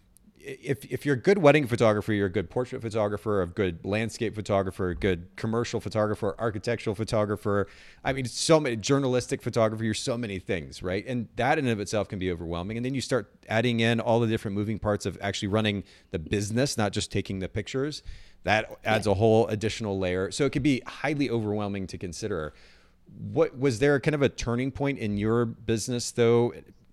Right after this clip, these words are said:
Speaker 1: I don't, whether it was a year in or five years in or whatever it
Speaker 2: Mm-hmm.
Speaker 1: might have been, where you realize, "Okay, this doesn't have to be so complicated. I can figure out how to simplify it for myself."
Speaker 2: Totally. Yeah. So, um,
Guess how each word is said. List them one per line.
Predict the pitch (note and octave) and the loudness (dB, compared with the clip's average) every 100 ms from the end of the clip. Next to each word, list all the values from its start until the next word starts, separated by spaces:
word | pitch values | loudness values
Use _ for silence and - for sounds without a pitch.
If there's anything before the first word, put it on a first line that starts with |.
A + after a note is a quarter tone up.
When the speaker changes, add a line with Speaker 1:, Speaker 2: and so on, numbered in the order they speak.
| _ - | _ -10
Speaker 1:
I | - | -6
don't, | G2 D#2+ E2 | -6 -8 -4
whether | F#2+ G2 | 0 0
it | |
was | F2+ | -2
a | F#2 | 0
year | A#2 A#2+ | 2 4
in | B2 A2+ | 4 2
or | |
five | E2 G#2+ G#2+ | 0 0 2
years | A#2+ A2 | 2 2
in | A#2 | 2
or | G2+ | 0
whatever | A2+ C#3 A#2 | -2 0 0
it | |
Speaker 2:
Mm-hmm. | F#2+ | 0
Speaker 1:
might | G2 | -2
have | F#2 | 0
been, | A2 A2 | 0 0
where | G#2 G#2 F#2+ - - _ | 2 2 2 -4 -20 _
you | G2 A2+ | -4 2
realize, | A#2 B2+ A#2 G#2+ | 4 6 6 2
"Okay, | A#2+ A2 | -2 -2
this | F2+ B2 | -2 -2
doesn't | D#3 C#3 | -2 -2
have | G2 C3 | -2 -4
to | A#2+ | -2
be | A2 | -2
so | - G#2+ | -2 -2
complicated. | - A#2+ A2+ A2+ - F#2+ F2+ G2+ - | -4 -6 -4 -6 -2 0 0 -2 -4
I | F#2 | -6
can | - G2+ | -4 -6
figure | E2+ B2 G#2 | -2 -4 0
out | A2 - | 0 -2
how | - - A2+ | -6 -8 -8
to | - | -8
simplify | G2 F#2+ E2 F2+ F#2+ | -8 -8 -6 -4 -2
it | D#2 | -4
for | - | -6
myself." | E2+ D2 C#2 - - - - - - - - - _ - _ _ | -10 -10 -12 -14 -16 -18 -20 -20 -20 -20 -20 -20 _ -20 _ _
Speaker 2:
Totally. | - - F#3+ F#3 F3 E3+ D3 D3 - | -20 0 4 4 2 0 0 -4 -2
Yeah. | E3+ F3 D#3+ C#3 | 0 2 2 0
So, | - - G3+ G3 G3 - - - - | 0 4 6 6 2 -2 -16 -12 0
um, | G#3 G3+ G3 F#3+ F#3 F#3 | 4 6 6 4 2 -2